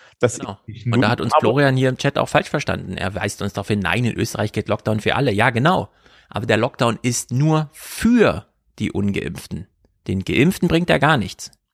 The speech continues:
Speaker 2: Er ist für die Ungeimpften da. Ist aber für alle, das ist klar.
Speaker 1: Vielleicht
Speaker 2: Deswegen ist er auch ein Problem.
Speaker 1: Vielleicht sollte man noch sagen, man hat in, in Österreich Lockdown wegen den Ungeimpften, ne? Das
Speaker 2: Richtig.
Speaker 1: ist die andere Seite.
Speaker 2: Sehr gut.
Speaker 1: So.
Speaker 2: Wegen und für. <laughs>
Speaker 1: Und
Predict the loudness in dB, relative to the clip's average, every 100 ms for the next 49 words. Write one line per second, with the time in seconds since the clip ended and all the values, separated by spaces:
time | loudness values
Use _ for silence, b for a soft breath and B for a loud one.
0 | -6 -6 -6 -6 2 4 4 2 -2 0
1 | 0 0 -4 -8 -8 -8 -10 _ _ -2
2 | 0 0 -2 -2 -2 -2 -4 -6 -8 -6
3 | -4 -4 -6 B B B 2 4 2 2
4 | 2 2 2 -2 -2 -4 -8 -20 -2 0
5 | 4 4 4 4 2 2 0 0 0 0
6 | -2 -2 -6 -6 -6 -2 0 2 2 2
7 | 2 0 2 0 0 -4 2 4 4 0
8 | -2 -4 -6 -6 -4 -2 0 0 -2 -4
9 | 0 4 4 2 -2 -2 0 2 4 2
10 | 0 -4 -8 -8 -8 -14 _ _ -4 2
11 | 4 4 4 0 -2 -2 0 0 0 -6
12 | _ -14 -10 -8 -10 _ _ _ 0 2